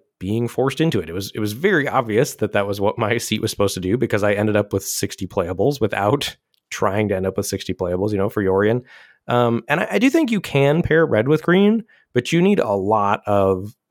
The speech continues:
volcanic spites. That's, that's basically the only good red card for the green multicolored soup decks, but it's also in an awkward spot where volcanic spite's not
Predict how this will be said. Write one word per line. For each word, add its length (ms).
volcanic 600
spites. 400
That's, 220
that's 180
basically 360
the 200
only 340
good 320
red 280
card 340
for 180
the 120
green 640
multicolored 720
soup 240
decks, 300
but 180
it's 160
also 260
in 80
an 140
awkward 320
spot 300
where 100
volcanic 400
spite's 320
not 200